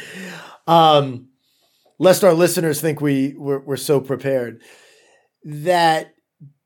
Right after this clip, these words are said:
depending on circumstance, one takes priority over the other.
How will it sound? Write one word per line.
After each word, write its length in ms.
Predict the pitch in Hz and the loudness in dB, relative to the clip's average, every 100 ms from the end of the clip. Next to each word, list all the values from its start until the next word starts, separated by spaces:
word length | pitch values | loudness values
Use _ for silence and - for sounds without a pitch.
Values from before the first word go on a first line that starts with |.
| _ _ _ _ _ _ _ | _ _ _ _ _ _ _
depending 560 | 139 175 185 202 202 185 | -10 -6 -2 0 0 -2
on 140 | 156 | -4
circumstance, 920 | 147 185 185 208 170 - 127 120 131 143 | -4 -2 -2 -2 -4 -4 -4 -6 -12 -8
one 300 | 135 147 143 | -2 -2 -2
takes 260 | 156 - | -6 -6
priority 580 | - 156 135 139 147 123 | -4 -2 0 0 0 0
over 220 | 117 110 | -2 -4
the 140 | 104 131 | -6 -6
other. 360 | 156 - _ | -6 -10 _